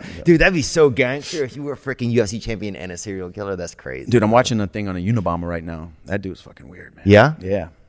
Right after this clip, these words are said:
Speaker 1: He's a weird.
Speaker 2: Did he seem interesting at all or no?
Speaker 1: Yeah, dude. He lived in a shack out in the woods. And he was mailing bombs and leaving <laughs> clues and stuff. Dude, what a weirdo. <laughs>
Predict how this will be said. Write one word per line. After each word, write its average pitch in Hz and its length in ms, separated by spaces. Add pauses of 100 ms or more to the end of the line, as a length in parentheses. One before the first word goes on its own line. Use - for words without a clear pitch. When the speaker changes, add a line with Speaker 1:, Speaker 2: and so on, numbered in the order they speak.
(440)
Speaker 1:
He's 98 160
a 92 60 (260)
weird. 107 120
Speaker 2:
Did 143 120
he 123 40
seem 139 220
interesting 135 460
at 120 40
all 139 200
or 127 60
no? 90 340
Speaker 1:
Yeah, 127 260
dude. 101 180
He 113 80
lived 117 160
in 113 100
a 87 40
shack 113 460 (280)
out 104 140
in 104 80
the 92 60
woods. 113 560 (340)
And 95 80
he 104 60
was 90 100
mailing 104 360
bombs 101 420
and 90 80
leaving 92 280 (140)
<laughs> - 140
clues 131 400
and 117 100
stuff. 120 320
Dude, 110 240
what 120 80
a 107 60
weirdo. 117 960
<laughs> - 60